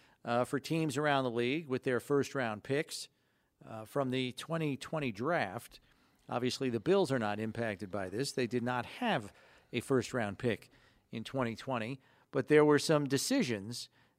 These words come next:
that have been made, according to reports. So the Browns are gonna pick up their fifth-year option on left tackle Jedrick Wills, which guarantees him a salary of fourteen and a quarter million next year.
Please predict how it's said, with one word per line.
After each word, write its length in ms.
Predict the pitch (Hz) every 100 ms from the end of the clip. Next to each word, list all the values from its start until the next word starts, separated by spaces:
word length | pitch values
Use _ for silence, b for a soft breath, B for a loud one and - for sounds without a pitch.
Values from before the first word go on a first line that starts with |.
| -
that 180 | 139 135
have 260 | 147 143
been 200 | 151 156
made, 400 | 165 214 120 - - _ -
according 400 | - 151 143 135
to 120 | 135
reports. 640 | 123 - 185 127 - - b b b
So 440 | - 151 135 131
the 140 | 123 123
Browns 800 | 123 147 196 190 156 208 185 - b b b b
are 100 | 139
gonna 140 | 143
pick 240 | 131 156 156
up 160 | 147
their 200 | 143 170
fifth-year 420 | - 165 - 143
option 340 | 131 113 - 147
on 180 | 127 123
left 220 | 131 -
tackle 400 | 143 127 131 127
Jedrick 480 | 98 131 131 147 135
Wills, 560 | 139 131 151 190 - - _ _ _ _ _
which 200 | 127 -
guarantees 680 | 135 135 120 139 131 117 110 -
him 240 | - 165
a 40 | 160
salary 480 | - 135 117 117 135
of 80 | -
fourteen 500 | - 156 156 165 147
and 80 | 117
a 40 |
quarter 300 | - 160 120
million 380 | 107 147 139 110
next 300 | 101 - -
year. 260 | 98 98